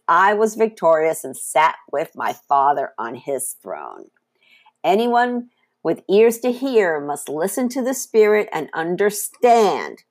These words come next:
what he is saying to the churches. Folks, Jesus is knocking. It's up to you to open the door. Invite him, your Savior, into your heart. If you don't know what to say, read the prayer in the show notes.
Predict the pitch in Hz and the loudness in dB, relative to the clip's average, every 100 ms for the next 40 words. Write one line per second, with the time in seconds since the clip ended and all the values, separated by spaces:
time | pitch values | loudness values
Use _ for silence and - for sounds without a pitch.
0 | - - - - 190 185 175 - 151 165 | -16 -16 -12 -2 2 2 0 -6 -4 -4
1 | 160 151 151 - - 220 - - - - | -6 -8 -10 -10 -10 -10 -10 -14 -14 -16
2 | - _ _ _ _ _ _ _ _ - | -16 _ _ _ _ _ _ _ _ 0
3 | 220 208 - - _ - 277 247 247 214 | 2 2 -2 -14 _ -2 0 0 2 0
4 | 151 143 151 127 117 67 - _ _ _ | 0 -6 -6 -6 -8 -8 -14 _ _ _
5 | 156 - 185 185 - 220 214 185 165 - | -8 -2 -2 -2 -2 2 6 6 4 0
6 | - 156 175 180 - 147 101 - _ _ | -2 -2 -2 -2 2 2 2 -2 _ _
7 | _ 143 131 127 170 180 - _ 254 156 | _ -12 -8 -2 0 0 -6 _ 0 0
8 | - - - 170 202 202 - 160 139 117 | -4 -16 -4 2 4 2 -2 2 2 2
9 | 107 - 156 147 - 143 131 151 156 - | -4 -6 -10 -8 -8 -8 -4 0 0 2
10 | 120 113 - - - _ _ _ _ _ | 0 0 -2 -12 -20 _ _ _ _ _
11 | _ _ _ 180 - - 240 302 277 262 | _ _ _ -6 -4 -2 2 2 2 2
12 | 247 247 254 262 - 147 392 415 - 170 | 4 2 -4 -6 0 2 2 0 0 0
13 | 175 196 - 175 170 170 156 147 - 135 | 0 -6 -2 0 0 -2 -6 -10 -8 -8
14 | 127 87 - - - | -8 -12 -14 -18 -20